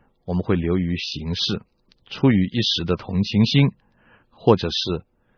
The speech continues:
随随便便的就做人情，就做了无谓的浪费，或者甚至是说，啊，既然要做就做嘛，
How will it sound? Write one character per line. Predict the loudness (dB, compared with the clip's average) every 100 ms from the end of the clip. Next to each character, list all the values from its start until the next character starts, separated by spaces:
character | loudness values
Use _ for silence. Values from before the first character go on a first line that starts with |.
| _ _
随 | -6 -2
随 | 4 4
便 | 4 4 4
便 | 2 2
的 | -4
就 | -6
做 | -4 -2 -2
人 | -2 -2
情， | -4 -8 -10 -12 _ _ _ _ _ -8
就 | -4 -4 -8 _
做 | 0 0
了 | -2 -6
无 | -6 2
谓 | 2 2
的 | 0
浪 | 0 0 -2
费， | -2 -2 -2 _ _ _ _ _
或 | _ 4 6
者 | 6
甚 | 2 2
至 | 2 0
是 | -2 -2
说， | -2 -4 2
啊， | 4 4
既 | 4
然 | 4 6
要 | 4
做 | 4 2 2
就 | -4
做 | 2 4 4
嘛， | 2